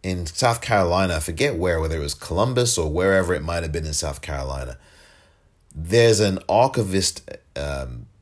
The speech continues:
place there for history. And this gentleman, and I wish I remembered his name,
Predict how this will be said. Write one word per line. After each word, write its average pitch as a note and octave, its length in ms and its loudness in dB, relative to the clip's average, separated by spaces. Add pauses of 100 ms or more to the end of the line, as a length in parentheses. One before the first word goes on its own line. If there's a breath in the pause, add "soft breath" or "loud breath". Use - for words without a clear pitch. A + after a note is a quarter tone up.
(220)
place G2+ 320 2
there D2+ 220 -4
for D2+ 120 -8
history. D#2 460 -4 (380 soft breath)
And F#2 320 -2
this B2+ 280 2
gentleman, F#2 480 0
and E2+ 80 -2
I F#2+ 60 0
wish B2 300 -2
I G#2 40 4
remembered F2 320 0
his C#2 120 -4
name, C#2+ 400 -4